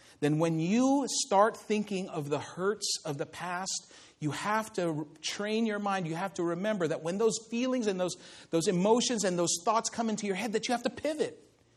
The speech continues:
In the same way that the prophet pivoted, we have to do the same things. That is, we, when those thoughts creep into our mind,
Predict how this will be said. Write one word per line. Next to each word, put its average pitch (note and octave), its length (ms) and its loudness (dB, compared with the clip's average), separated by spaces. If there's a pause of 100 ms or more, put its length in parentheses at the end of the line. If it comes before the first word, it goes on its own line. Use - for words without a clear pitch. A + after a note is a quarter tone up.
(320)
In A3 120 10
the B3 60 12
same D4 300 8
way C#4 180 6
that A#3+ 140 -2
the A#3+ 60 4
prophet C4 480 2
pivoted, A#3 420 2
we B3 140 0
have A#3+ 120 -6
to B3+ 80 0
do G#3+ 120 2
the A3+ 120 2
same A#3+ 320 0
things. B3 500 -6 (260)
That A#3+ 140 10
is, A3 100 8
we, B3+ 200 4
when A#3+ 420 6
those G3+ 360 6
thoughts C#4 260 4
creep C4+ 340 0
into B3 240 0
our A#3+ 100 8
mind, B3 360 2